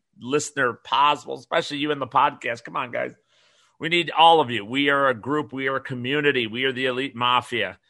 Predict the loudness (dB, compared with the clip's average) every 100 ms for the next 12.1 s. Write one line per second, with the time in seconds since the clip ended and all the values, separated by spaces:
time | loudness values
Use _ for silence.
0 | _ -2 2 2 2 2 0 -2 -4 -4
1 | -2 -2 -4 -8 -10 -10 -4 -2 -2 -6
2 | -8 -4 -2 -2 -6 -12 -12 -10 -8 -6
3 | -6 -8 -10 -10 -8 -6 -6 -8 -10 -6
4 | -6 -6 -8 -4 -4 -2 -6 _ _ _
5 | _ _ -18 -12 -6 -6 -2 -2 -2 -2
6 | -4 -4 -4 0 2 2 -2 -10 -10 -10
7 | -2 0 0 -2 -6 -4 -4 -2 -2 -4
8 | -8 -14 -6 -6 0 4 4 2 -4 _
9 | _ _ _ -4 -4 0 2 2 0 -2
10 | -4 -6 -8 -8 -6 -8 -6 -8 -6 -4
11 | -4 -4 -8 -10 -8 -6 -6 -6 -10 -16
12 | -20